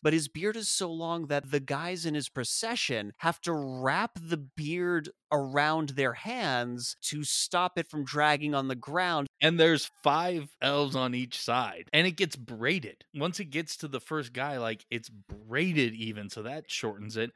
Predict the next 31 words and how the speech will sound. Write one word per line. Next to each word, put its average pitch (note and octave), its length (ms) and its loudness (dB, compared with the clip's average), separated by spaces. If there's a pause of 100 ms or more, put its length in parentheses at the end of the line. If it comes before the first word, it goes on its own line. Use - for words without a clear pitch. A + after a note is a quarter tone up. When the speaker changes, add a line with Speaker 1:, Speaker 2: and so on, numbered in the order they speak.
(400)
Speaker 2:
He A#3+ 200 2
wraps F3 340 0
it D#3 80 -4
around C#3 220 0
his A#2 100 -4
hand F3 320 -2
a - 20 -2
shitload G#2+ 480 -6
of G#2 80 -8
times, G#2 480 -10
and A#2+ 120 -4
that C3 120 -2
goes C3 220 -2
over A#2 300 0
his G#2 80 -6
shoulder, G#2 600 -4
and B2 140 -4
then, A#2 120 -8 (120)
you B2 140 -4
know, G#2+ 120 -10
on A2 200 -4
to G#2+ 40 -6
the G#2 120 -8
next F#2+ 220 -6
person, G2+ 280 -10
the G2 60 -6
next F#2+ 140 -12
person, - 280 -14
the C3 60 -4
next D#3+ 140 -4
person. A2+ 260 -8